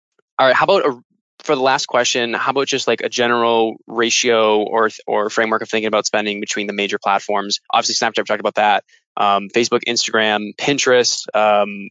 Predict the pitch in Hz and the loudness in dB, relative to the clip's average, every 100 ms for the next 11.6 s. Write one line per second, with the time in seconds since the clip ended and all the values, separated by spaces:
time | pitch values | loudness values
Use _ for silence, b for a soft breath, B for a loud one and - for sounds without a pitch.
0 | - - 110 107 101 110 117 117 113 110 | -8 -4 -2 0 0 0 2 2 0 -2
1 | 107 104 - _ b b 123 131 123 127 | -4 -4 -8 _ b b -2 0 0 2
2 | 113 113 101 110 104 107 101 101 98 - | 2 0 0 0 2 0 0 -2 -2 -4
3 | 107 101 101 120 127 113 _ 120 156 139 | 0 0 0 0 0 -2 _ -2 0 2
4 | 127 113 - 120 131 107 98 - 101 104 | 2 0 0 -2 0 -2 -2 -2 -2 0
5 | 101 101 98 101 101 - b b b _ | -2 0 0 -2 -4 -10 b b b _
6 | _ _ 117 123 117 120 110 - - 135 | _ _ 0 0 2 2 2 0 0 2
7 | 131 - - 110 117 104 107 _ - 107 | 2 -2 -6 -2 0 0 -2 _ -10 -6
8 | - 113 117 113 117 113 104 104 110 107 | -2 0 0 0 0 2 2 0 -2 -2
9 | 107 104 107 104 101 98 - 107 101 104 | -2 -4 -6 -2 -2 -2 -4 -4 -4 0
10 | 131 165 113 110 110 107 117 110 113 135 | 0 0 0 0 0 0 2 0 2 2
11 | 127 127 120 110 104 | 2 2 4 4 2